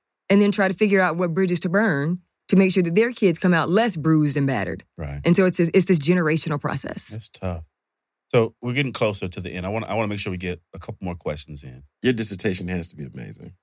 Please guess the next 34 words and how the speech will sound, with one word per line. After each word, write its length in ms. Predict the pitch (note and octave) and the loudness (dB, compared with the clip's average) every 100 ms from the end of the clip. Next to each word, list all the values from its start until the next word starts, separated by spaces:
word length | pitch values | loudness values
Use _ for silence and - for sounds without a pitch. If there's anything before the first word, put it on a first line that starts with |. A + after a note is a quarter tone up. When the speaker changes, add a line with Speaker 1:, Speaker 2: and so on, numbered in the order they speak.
| - | -6
Speaker 2:
Doesn't 340 | B2 D#3+ A#3+ | 0 2 2
it? 120 | C4 C#4+ | -4 -4
Speaker 1:
It's 120 | - | -4
rich. 200 | C#3+ B2+ C#3+ | -4 -2 0
Speaker 3:
I, 440 | D#3 E3 A#2+ - - | 2 2 0 -2 -4
I, 60 | A#2 | -4
I, 220 | A#2 G2 _ | -4 -6 _
Speaker 2:
<laughs> 100 | - | -6
Man. 500 | B2+ F3+ G3+ A2 F2 - | -2 0 0 -4 -6 -4
Speaker 3:
I 100 | G#2+ | -2
Speaker 2:
It's 100 | G2+ | -2
Speaker 3:
have 180 | G#2+ - | -4 -4
to 80 | F#2 | -6
Speaker 2:
rich. 80 | - | -6
Speaker 3:
consume 480 | F2 - E2+ D2+ | -8 -6 -8 -8
that. 240 | D2+ B1+ - _ _ _ _ _ - G#3+ - | -10 -14 -18 _ _ _ _ _ -2 -2 -2
I 40 | |
have 240 | C3 A#2+ A2 | -2 -2 -4
to. 220 | - F#2 G2 | -8 -10 -12
Speaker 2:
<laughs> 40 | _ _ - | _ _ -16
Consume. 440 | G2 - D3 D3+ | -14 -8 -4 -2
I 80 | B2+ | -2
love 320 | A#2+ D3 D3 | 0 0 0
it. 60 | G#2 | 0
Speaker 3:
Yes, 380 | F#2+ - - - | -2 -2 -6 -8
I 60 | C#3 | -4
have 200 | C3+ A#2 | -4 -4
to. 200 | - - - | -8 -12 -4
Speaker 2:
So 140 | - | 0
you, 240 | B2 C#3+ C3+ | 0 0 -2
we 100 | C#3 | -2
were 220 | D#3 C3 C3 | 0 0 2
talking 340 | C#3+ C#3 C3+ | 2 2 -2
about 320 | A2+ G2 E2+ | -4 -4 -4